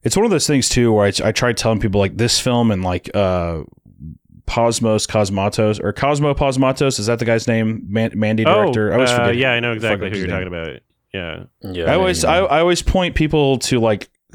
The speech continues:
Speaker 1: Videodrome, and I always point people to, like, Mandy or, like, Over the Dark Rainbow.
Speaker 2: Beyond the Black Rainbow, yeah.
Speaker 1: Or Beyond the Black Rainbow, uh,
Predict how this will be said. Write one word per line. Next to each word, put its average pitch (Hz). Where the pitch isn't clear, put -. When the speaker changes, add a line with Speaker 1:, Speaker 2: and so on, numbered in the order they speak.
Speaker 1:
Videodrome, 131
and 113
I 104
always 117
point 120
people 110
to, 107
like, 92
Mandy 104
or, 92
like, 92
Over 98
the 92
Dark 92
Rainbow. 95
Speaker 2:
Beyond 123
the 110
Black 98
Rainbow, 87
yeah. 87
Speaker 1:
Or 104
Beyond 113
the 98
Black 92
Rainbow, 90
uh, 82